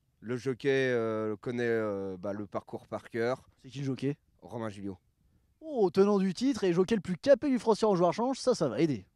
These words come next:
Speaker 1: Oui, c'est vrai, c'est, ça a été vraiment, euh, le point, euh, qui m'a décidé de courir, euh,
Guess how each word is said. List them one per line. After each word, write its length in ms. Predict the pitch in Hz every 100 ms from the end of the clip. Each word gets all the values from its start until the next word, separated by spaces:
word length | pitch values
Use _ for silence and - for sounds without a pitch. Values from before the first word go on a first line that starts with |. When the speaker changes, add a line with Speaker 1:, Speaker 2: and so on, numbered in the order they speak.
| _ _
Speaker 1:
Oui, 200 | 127 170
c'est 120 | - 143
vrai, 160 | 123
c'est, 360 | - 117 113 113
ça 140 | 123
a 40 | 113
été 260 | 107 123
vraiment, 360 | 113 110 117 117
euh, 320 | 104 98 95
le 140 | 92 98
point, 420 | - 110 104 95
euh, 180 | 90 87
qui 180 | -
m'a 120 | 95 90
décidé 400 | 95 - 98 95
de 120 | 85
courir, 360 | - 82 80
euh, 100 | 76